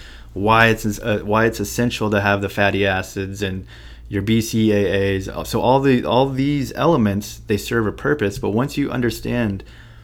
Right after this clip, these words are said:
what these things do for your body and why you need 'em, it's all, you're almost like, "You know what?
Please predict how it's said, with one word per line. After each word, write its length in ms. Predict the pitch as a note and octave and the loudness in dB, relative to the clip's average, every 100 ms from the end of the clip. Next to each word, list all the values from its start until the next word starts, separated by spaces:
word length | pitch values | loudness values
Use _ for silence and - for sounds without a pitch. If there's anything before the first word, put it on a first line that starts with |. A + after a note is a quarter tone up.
| - | -18
what 400 | - G#2+ B2 F2+ | -2 2 2 2
these 240 | A2+ A#2+ - | 0 0 0
things 320 | A2+ A#2 G#2 | 0 0 0
do 180 | G#2 A2 | 2 0
for 120 | A2+ | 2
your 120 | A2 G2+ | 0 2
body 340 | G2 G2+ G#2+ | 2 2 2
and 160 | G2 G2 | 0 -2
why 160 | G2+ | 0
you 140 | G#2 G2 | 0 0
need 240 | G2 G#2 | -2 -2
'em, 240 | C#3 D3+ - - - - | -2 -6 -10 -16 -18 -12
it's 180 | - G2+ | -8 -2
all, 180 | B2 B2+ | -2 2
you're 160 | A#2 B2 | 4 4
almost 360 | D#3 D#3 - | 4 2 2
like, 340 | B2 G2+ - - - - - - - - | 4 4 2 -8 -20 -20 -20 -16 -14 -6
"You 120 | B2 | 0
know 60 | A#2+ | 2
what? 220 | B2 - | 2 -2